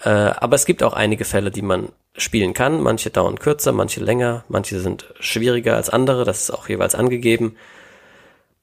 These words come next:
Und genau, es gibt mittlerweile auch schon Erweiterungen und neue Fälle und, ähm,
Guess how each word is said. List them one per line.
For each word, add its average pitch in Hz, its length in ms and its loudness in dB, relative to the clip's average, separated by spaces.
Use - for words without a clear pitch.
Und 147 440 0
genau, 98 260 0
es - 120 -4
gibt 131 160 0
mittlerweile 104 480 2
auch 90 120 0
schon 95 180 -2
Erweiterungen 107 720 2
und - 500 -6
neue 110 300 4
Fälle 104 480 0
und, 90 480 -8
ähm, 92 480 -6